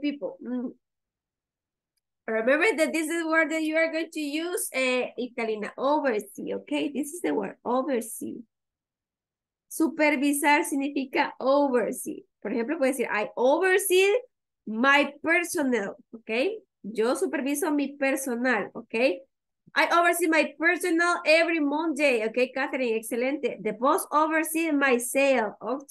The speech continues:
also, excelente, Erika. Edwin, "She oversee the personnel of the plan." Personnel. Remember that personnel is for the things that belongs to you.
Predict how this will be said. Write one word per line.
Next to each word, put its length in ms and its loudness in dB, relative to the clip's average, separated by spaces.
also, 460 -2
excelente, 560 -4
Erika. 400 -2
Edwin, 600 2
"She 340 0
oversee 600 0
the 280 0
personnel 840 2
of 420 0
the 100 0
plan." 600 -2
Personnel. 840 -2
Remember 480 0
that 260 2
personnel 520 2
is 200 -2
for 200 0
the 120 2
things 220 -2
that 160 0
belongs 460 -2
to 80 -4
you. 480 2